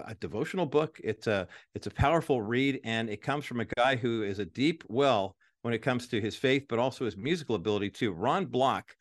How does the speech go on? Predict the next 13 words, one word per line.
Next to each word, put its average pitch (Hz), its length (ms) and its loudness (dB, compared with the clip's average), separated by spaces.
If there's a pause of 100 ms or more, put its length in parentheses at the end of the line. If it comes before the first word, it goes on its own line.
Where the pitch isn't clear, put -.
(320)
is 107 220 0
a 107 80 0
member 127 320 0
of 104 80 -2
the 101 80 0
Grammy 143 380 0
Award-winning 113 540 0
group, 110 340 -2 (280)
Alison 143 360 0
Krauss 135 300 2
and 117 120 -2
Union 113 220 -2
Station. 139 500 0